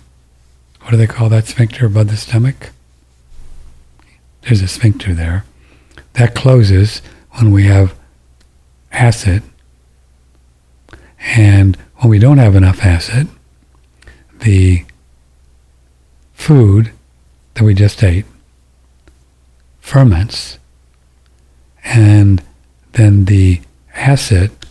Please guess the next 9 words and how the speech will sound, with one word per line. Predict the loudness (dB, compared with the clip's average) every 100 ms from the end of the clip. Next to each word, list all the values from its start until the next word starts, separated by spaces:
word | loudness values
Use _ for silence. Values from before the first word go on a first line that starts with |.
| _ _ _
goes | 0 0 -2 -4
up, | 0 0 -4 -20 -20 _ _ _ _ _ _ _ _
and | -2 0
it | 2
can | 0
go | 2 2
up | 0 -4 -16 -20 -20 -20 -6
the | -4
esophagus | -2 -2 0 0 -2 -2 -4 -6 -14